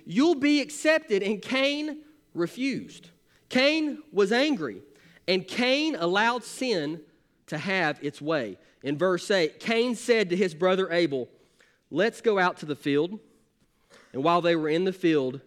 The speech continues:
Cain attacked his brother Abel, and he killed him. You say, "Ben, how in the world did it go from rebellion against God, not giving the right sacrifice,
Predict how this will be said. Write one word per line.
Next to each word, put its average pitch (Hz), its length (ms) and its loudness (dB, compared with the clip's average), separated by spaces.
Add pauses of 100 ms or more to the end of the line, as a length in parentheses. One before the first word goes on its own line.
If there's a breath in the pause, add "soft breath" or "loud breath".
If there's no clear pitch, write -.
(120)
Cain 165 380 -2
attacked 139 400 -6
his 147 120 -6
brother 143 380 -2
Abel, 107 380 -6 (560)
and 131 120 -2
he 123 60 -2
killed 131 320 -2
him. 78 140 -16 (640 soft breath)
You 160 100 -8
say, 156 220 0
"Ben, 151 480 0 (340 soft breath)
how 277 380 4
in 240 180 4
the 208 100 6
world 202 460 2
did 190 140 4
it 165 100 -4
go 247 300 4
from 196 340 0 (320 loud breath)
rebellion 226 540 4
against 254 320 0
God, 254 260 4
not 233 280 2
giving 240 260 0
the 214 80 2
right 220 240 2
sacrifice, 208 840 0